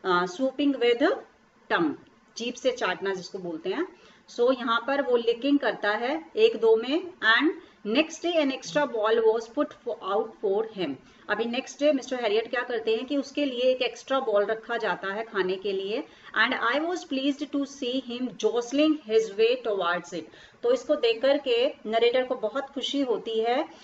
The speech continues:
कि, अ, जो tricky है वो खाने के लिए अभी अपने लिए थोड़ा सा रास्ता बना रहा था। जोसलिंग means क्या होता है? जोसलिंग means होता है कि जब आप किसी को pull करते हैं, pulling करते हैं, धकेलते हुए आगे की तरफ बढ़ते हैं, जोसलिंग,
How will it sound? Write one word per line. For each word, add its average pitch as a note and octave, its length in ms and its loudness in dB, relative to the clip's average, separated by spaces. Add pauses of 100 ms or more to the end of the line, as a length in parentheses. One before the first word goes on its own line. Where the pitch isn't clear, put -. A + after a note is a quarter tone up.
(220)
कि, C#4+ 380 0 (320)
अ, G3+ 160 0
जो A#3 120 0
tricky C4+ 400 2
है G3 440 -2 (140)
वो D4+ 580 2
खाने C4 380 2
के C#4 260 0
लिए A3+ 240 -2
अभी A3+ 320 -2
अपने A3+ 380 -4
लिए A3 440 -2 (200)
थोड़ा A3 200 0
सा B3+ 160 -6
रास्ता G#3 400 -2
बना F3+ 260 -2
रहा D#3+ 220 -6
था। E3 60 -8
जोसलिंग G#3+ 480 -2
means B3+ 260 -6
क्या C4 120 -2
होता B3 220 -4
है? F4 100 -2 (360)
जोसलिंग A#3+ 420 2
means C#4+ 220 4
होता A#3+ 220 -2
है B3+ 180 -2
कि C#4+ 200 -4
जब A3+ 300 -2
आप A3 340 -4
किसी B3 240 -14
को B3 240 -4
pull C#4 280 0
करते F#3 340 -4
हैं, E3+ 200 -8
pulling B3 280 -2
करते G#3 280 -6
हैं, A3+ 120 -8
धकेलते A#3 440 0
हुए A#3 160 -2
आगे F#3 240 -2
की F#3+ 140 -8
तरफ F3+ 220 -8
बढ़ते D#3+ 300 -8
हैं, D#3+ 220 -8 (300)
जोसलिंग, A3 500 -2